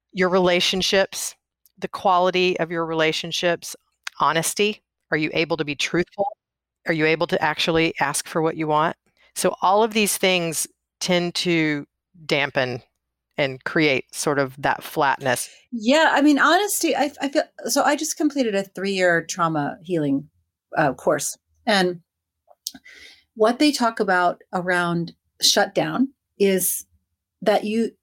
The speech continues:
Speaker 2: you shut down when your nervous system can't take it anymore. And that each one of these layers is a intelli-,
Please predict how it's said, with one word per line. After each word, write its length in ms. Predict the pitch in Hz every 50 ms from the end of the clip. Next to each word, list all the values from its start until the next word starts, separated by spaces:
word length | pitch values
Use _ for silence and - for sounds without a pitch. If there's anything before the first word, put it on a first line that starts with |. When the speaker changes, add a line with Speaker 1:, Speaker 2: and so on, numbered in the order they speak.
| _ _
Speaker 2:
you 200 | - 190 202 233
shut 340 | 233 - - - 269 - -
down 300 | 175 180 170 170 190 214
when 140 | 214 190 175
your 100 | 165 165
nervous 360 | 165 170 175 170 170 175 -
system 340 | - 165 156 - - 165 147
can't 300 | 147 - 180 156 131 -
take 220 | - 180 147 -
it 100 | 156 151
anymore. 520 | 127 131 139 139 147 143 127 - - - - - - _ _ _ _ - - - _
And 140 | - 202 214
that 100 | 214 214 -
each 260 | 247 302 302 - -
one 140 | 269 254 247
of 120 | 247 233
these 260 | 208 196 190 185 -
layers 520 | 175 180 190 208 202 165 147 151 165 165 -
is 180 | - 175 170
a 200 | 185 170 160 - - - -
intelli-, 520 | 180 185 185 - 185 202 202 208 202 175